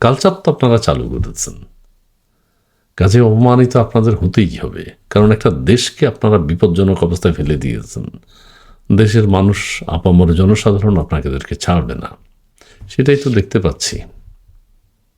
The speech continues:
এটার সমাধান কোথায়? এটা সমাধান করতে পারতেন ডক্টর ইউনূস সাহেব, কিন্তু তিনি হিংস্র, হিংসাত্মক ঘটনা ঘটিয়ে চলেছেন। কোনো ভাব লেশ নেই তার মনে, চেহারায়, অন্তরে।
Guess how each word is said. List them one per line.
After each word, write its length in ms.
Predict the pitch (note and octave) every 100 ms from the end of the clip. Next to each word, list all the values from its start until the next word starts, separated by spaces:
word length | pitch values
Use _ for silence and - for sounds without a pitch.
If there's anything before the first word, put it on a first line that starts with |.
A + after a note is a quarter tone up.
| _ _ _ _ _ _ _ - - _ -
এটার 200 | - C#3
সমাধান 580 | - B2+ C#3 C3+ D3
কোথায়? 300 | C#3 - A#2+
এটা 120 | C#3+ C#3+
সমাধান 400 | - D#3 D3+ D3+
করতে 220 | C#3 -
পারতেন 300 | C3 B2+ A#2+
ডক্টর 320 | F#2+ - E2
ইউনূস 340 | C#2+ C#2 -
সাহেব, 260 | - A1+ - -
কিন্তু 220 | G#2 G2
তিনি 280 | A2 G#2+ C3
হিংস্র, 760 | C3+ C2+ A#2 A2+ - - G#2+ - _ - - _ -
হিংসাত্মক 680 | G2 A2 - D3+ - - G#2+
ঘটনা 400 | E2+ F#2+ F#2+ E2
ঘটিয়ে 300 | D2+ D2+ F2+
চলেছেন। 600 | E2 C2 B1+ - F2 D#2 - - - - _
কোনো 360 | - A#2+ B2 A#2+
ভাব 520 | E2+ C#2+ F#2 F#2 D2
লেশ 400 | D#2 F2 D#2+ -
নেই 220 | D#2 D2+
তার 320 | D2 - C#2 B1+
মনে, 540 | B1+ B1+ B1 B1 C#2 - -
চেহারায়, 680 | - B1+ C2 A#1 A1 -
অন্তরে। 720 | A#1+ D2+ C#2 A#1 A1+ G#1 -